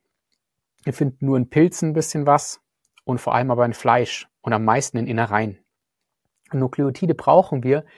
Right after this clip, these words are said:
damit unsere Zelle genug reparieren kann teilweise. Vor allem im Alter sollten wir uns mit Nukleotiden beschäftigen. Und wir brauchen auch Nukleotide, damit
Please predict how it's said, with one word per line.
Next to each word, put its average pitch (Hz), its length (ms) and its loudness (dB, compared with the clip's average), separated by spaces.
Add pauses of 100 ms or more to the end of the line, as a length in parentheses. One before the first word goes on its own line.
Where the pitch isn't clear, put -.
(320)
damit 139 400 -4 (220)
unsere 120 800 0 (100)
Zelle 135 720 2 (220)
genug 139 360 -4
reparieren 139 480 -6
kann 101 280 -16
teilweise. - 540 -16 (760)
Vor - 240 -4
allem 214 160 4
im 151 160 0
Alter 131 320 2
sollten 120 300 0
wir 120 60 -6
uns 113 120 -12
mit 117 140 -10
Nukleotiden 123 580 -8
beschäftigen. 123 640 -10 (960)
Und 180 200 6
wir 175 80 4
brauchen 147 240 6
auch 143 140 0
Nukleotide, 143 640 0
damit 131 480 2